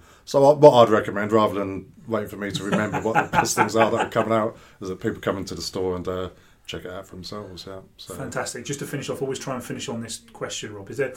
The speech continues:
Speaker 2: something that maybe people don't know about you? Something, something in, uh, back in, in the depths of time. The reason I ask is, uh, I, I was talking to Pete, uh, Heffernan from,
Speaker 1: Yeah.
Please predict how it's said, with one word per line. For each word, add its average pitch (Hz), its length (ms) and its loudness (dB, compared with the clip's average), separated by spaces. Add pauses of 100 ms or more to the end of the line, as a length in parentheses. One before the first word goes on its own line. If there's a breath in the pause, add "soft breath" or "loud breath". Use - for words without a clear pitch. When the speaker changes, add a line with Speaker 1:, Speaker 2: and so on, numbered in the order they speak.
(160 loud breath)
Speaker 2:
something 147 380 -2
that 143 140 -6
maybe 127 240 -8
people 131 300 -8
don't 131 280 -6
know 127 180 -6
about 131 260 -6
you? 139 80 -10
Something, 123 480 -8
something 123 280 -8
in, 120 180 -6
uh, 120 360 -6
back - 280 -8
in, 120 240 -8
in 131 140 -6
the 120 80 -10
depths 147 300 -8
of - 80 -10
time. 135 260 -6 (300 loud breath)
The 123 60 -8
reason 143 220 2
I 120 100 -4
ask 127 220 -4
is, 123 160 -8
uh, - 80 -16
I, 120 360 -8 (200)
I 120 120 -6
was 113 140 -10
talking 117 380 -8
to 113 260 -10
Pete, - 360 -10 (320 loud breath)
uh, 113 160 -8
Heffernan 160 480 -4
from, 117 420 -6
Speaker 1:
Yeah. 117 120 4